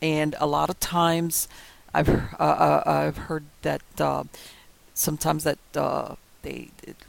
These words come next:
they say even in Hollywood, for example, uh, a lot of people that lose their children, like, to weird deaths or suicide, like, a, disproportionately high, um,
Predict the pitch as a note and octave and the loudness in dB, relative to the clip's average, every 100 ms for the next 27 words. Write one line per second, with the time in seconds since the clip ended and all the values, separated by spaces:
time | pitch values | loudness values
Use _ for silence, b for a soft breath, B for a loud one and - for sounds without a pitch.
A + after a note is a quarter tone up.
0 | - _ _ - - - - D3+ E3+ E3+ | -20 _ _ -20 -20 -14 -8 -2 0 0
1 | F#3 F#3 F3 D#3+ E3 D#3 C3+ - C3 D3+ | 0 -2 -2 -2 -4 -4 -8 -10 -8 -6
2 | C#3 C3+ B2 - C#3 B2 - - - B | -6 -8 -12 -10 -8 -6 -8 -12 -18 B
3 | B B _ _ - - D3+ C#3+ D3+ D#3+ | B B _ _ -18 -4 -2 0 0 -2
4 | - E3+ D#3+ D3 D#3 D3+ - C3 - F3 | -4 -6 -2 -4 -4 -6 -6 -6 -4 -4
5 | B2+ - - - _ _ - C#3+ - - | -4 -12 -14 -20 _ _ -18 -18 -18 -14
6 | - D3 D3 D3+ - C#3+ C#3 - C3 - | -8 -6 -4 -4 -4 -4 -4 -6 -8 -8
7 | - - - F3 D#3 - - - - - | -10 -6 -4 -2 -2 -4 -8 -16 -20 -20
8 | _ _ D3 D#3 C#3+ D#3 - G3 - A3+ | _ _ -6 -6 -8 -14 2 4 4 -2
9 | - G3 - D3+ - C3+ - - - - | 2 4 4 2 0 -6 -4 -4 -6 -10
10 | - b b b b b b b - D#3 | -20 b b b b b b b 2 6
11 | C#3 C#3 C3+ C3+ C#3+ C#3+ | 6 6 2 -2 -10 -14